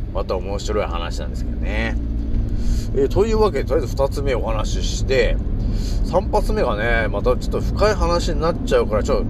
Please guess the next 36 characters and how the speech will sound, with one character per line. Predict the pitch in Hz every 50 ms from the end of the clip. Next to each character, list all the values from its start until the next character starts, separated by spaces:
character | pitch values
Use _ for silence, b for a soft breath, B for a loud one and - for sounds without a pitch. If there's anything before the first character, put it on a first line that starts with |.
| 107 -
と |
今 | 135 127
日 | 113 110
こ | 113
れ | 101 104
ぐ | - 120
ら | 123 120 120
い | 117
に | 113 110
し | - -
と | 139 135 135
い | 120 104 - - - - - -
て、 | - 101 110 110 104 95 82 - - - - B B B B B B B B B B B B -
え | 110 113 110 107 101 98 95 95 90 -
ー、 |
じ | - 143
ゃ | 143 127
あ | 110
ね、 | 104 104 95 90 92 - - - - - - - -
え | 113 110 104 - -
ー、 | -
気 | - -
軽 | 170 190 190 196 190 190
に | 190 165 -
デ |
ィ | - 113 143 160
ー | 165
エ | 165
ム | 165 160 143
く | 120 - 110
だ | 131 165 -
さ | - 220 208
い | -
ね | 127 -
の | - -
ね、 | - - - -